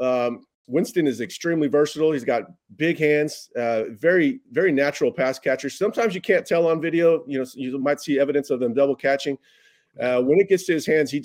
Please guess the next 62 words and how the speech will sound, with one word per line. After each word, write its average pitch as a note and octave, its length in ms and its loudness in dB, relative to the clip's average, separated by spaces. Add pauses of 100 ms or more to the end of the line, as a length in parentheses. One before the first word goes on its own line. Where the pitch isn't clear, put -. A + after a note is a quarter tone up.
he C#3+ 140 -4
snatches C3+ 480 -4
it. G#2+ 180 -2
And, A#2 220 -4
you B2+ 60 -2
know, B2 160 2
it's - 180 -8
not D3+ 140 0
a - 20 -10
surprise D3 400 0
that C#3 80 -2
he's A#2+ 100 -4
a A#2+ 60 -4
very C3+ 220 2
good B2 140 0
rebounder C3+ 460 2
on A#2 60 0
the A2+ 100 -2
hard C3 220 0
court. D#3 280 0 (460)
Uh, A#2+ 140 0
he B2+ 100 0
uses C#3+ 320 0
his A2 100 -10
body C3+ 280 2
well. D3+ 200 6
He's B2+ 100 0
not C#3 160 0
the C3+ 80 -10
tallest D3+ 340 -2
guy, D3+ 180 0
but C3 120 -4
he's A2+ 100 -8
got C3+ 220 -2
some B2 120 -6
width D#3 220 -2
to E3 100 -4
him. D#3 80 -2
He's B2+ 120 -4
got C3 180 0
some A2+ 80 -16
power. C#3+ 460 0 (280)
He's A#2 120 -8
got C#3 180 0
some B2+ 160 -4
nuance D3 400 0
to D3+ 180 -2
him. D#3 120 -2 (600)
Uh, A#2 220 0 (400)
you C#3 120 0
know, D3 80 6
you D3 300 0
have F#3 180 2
to, D#3+ 140 -6
you, C#3 180 -6
you've C3+ 220 -4
mentioned D#3+ 280 0
Jatavian D3 400 2
Sanders, D3 580 0 (100)
uh, B2 220 2 (120)
recruiting D#3 420 -2
him. D#3 280 2